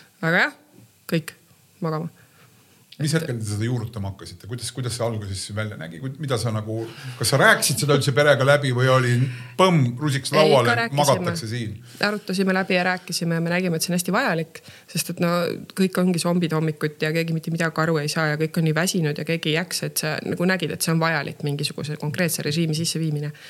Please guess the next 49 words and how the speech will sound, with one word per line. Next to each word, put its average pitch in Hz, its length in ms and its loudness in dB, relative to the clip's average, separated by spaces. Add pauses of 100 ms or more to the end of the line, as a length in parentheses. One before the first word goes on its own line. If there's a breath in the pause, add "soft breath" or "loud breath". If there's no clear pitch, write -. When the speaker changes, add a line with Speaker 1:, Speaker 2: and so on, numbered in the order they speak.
(500 loud breath)
Speaker 1:
Ja 151 200 0 (440)
see 156 160 0
oli 160 140 2
ikka 160 100 -2
väga 165 240 2
raske, - 320 -4
et, - 240 -12
äh, - 220 -6 (180)
mõni 160 300 2
juht 160 260 -4
on, 170 140 0 (420)
on 190 160 -2
ikka 190 240 -2
niimoodi, 185 240 0
kus 170 220 -4
tükk 180 240 -6
aega 160 180 -4
seal 156 160 -4
see 156 320 -4
viieaastane 151 640 -2
käib 147 160 -2
edasi-tagasi, 156 640 -2
et 151 80 -8
tal 147 140 0
on 147 100 0
üks - 160 -4
häda 175 240 0
ja 170 80 2
siis 156 140 0
tal 139 100 0
on 139 80 0
kolmas 160 320 0
häda 175 220 2
ja 160 100 -2
siis - 140 -8
ta 156 100 -4
avastas 156 320 -6
jälle, 151 240 0
et - 80 -18
pimedust 156 560 2
kardab 180 400 0
nagu, 180 240 -6
vahepeal 151 320 -2
ei 139 80 -8
karda, 202 240 -2
siis - 160 -6
jälle 160 160 -4
kardab, 185 380 -2
et, - 100 -16